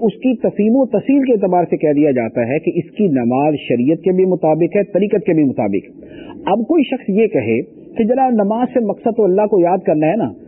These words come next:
لہذا میں فجر کی جو دو رکعتیں باقاعدہ تکبیر تحریمہ سے شروع کر کے السلام علیکم پر ختم کرنی ہے، میں اس طرح نہیں پڑھتا بلکہ میں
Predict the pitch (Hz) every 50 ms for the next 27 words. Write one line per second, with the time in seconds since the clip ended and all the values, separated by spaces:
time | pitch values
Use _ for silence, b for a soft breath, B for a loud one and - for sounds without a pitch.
0 | B B B 147 165 185 165 175 180 196 214 202 180 175 180 196 185 - - 175
1 | 175 185 180 196 185 160 170 143 120 151 165 175 170 151 - 160 147 - 165 156
2 | 139 139 131 151 143 147 165 160 147 - 131 - 147 147 151 156 143 - 131 131
3 | 127 135 143 160 151 - 147 127 - 147 147 151 135 139 131 123 - 151 - -
4 | 170 - - 165 156 156 151 151 139 131 135 143 139 156 151 143 139 - - 135
5 | - 160 165 139 139 120 131 151 147 120 110 87 - - - - - - - -
6 | - - - - - - - - 165 165 - 175 - - - 190 202 196 190 233
7 | 202 160 151 - - 151 147 147 B B B B B B 131 160 180 170 - 208
8 | 202 196